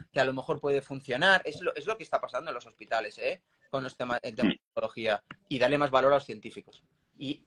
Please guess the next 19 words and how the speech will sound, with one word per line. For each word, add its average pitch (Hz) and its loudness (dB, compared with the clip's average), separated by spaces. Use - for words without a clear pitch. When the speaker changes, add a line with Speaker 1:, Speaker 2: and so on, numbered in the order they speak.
Speaker 1:
trabajar 139 4
Speaker 2:
Mm. - -8
Speaker 1:
los 117 -14
científicos - -10
con 117 -4
los 113 -10
científicos. 107 -6
Porque 123 2
si 117 -2
se 131 8
hace 143 8
ese 143 0
estudio... 135 4
Con, 127 -2
de, - -6
si, 123 -8
si, - -6
si - 0
hay, 175 8